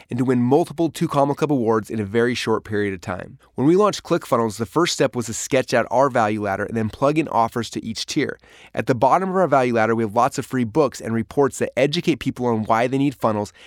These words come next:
and how they can use them inside of their companies. By seeing that we provide massive value,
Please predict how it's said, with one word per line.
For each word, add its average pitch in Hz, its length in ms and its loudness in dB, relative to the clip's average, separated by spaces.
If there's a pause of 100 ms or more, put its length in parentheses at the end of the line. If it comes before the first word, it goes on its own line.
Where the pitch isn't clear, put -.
(140)
and 95 100 -8
how 120 140 0
they 131 120 2
can 123 180 -4
use 190 180 2
them 123 160 2
inside 110 260 0
of 107 80 -2
their 117 100 0
companies. - 500 -4 (420)
By 131 140 4
seeing 196 240 2
that 214 100 4
we 190 80 -2
provide 131 360 2
massive 135 480 -2
value, 117 380 0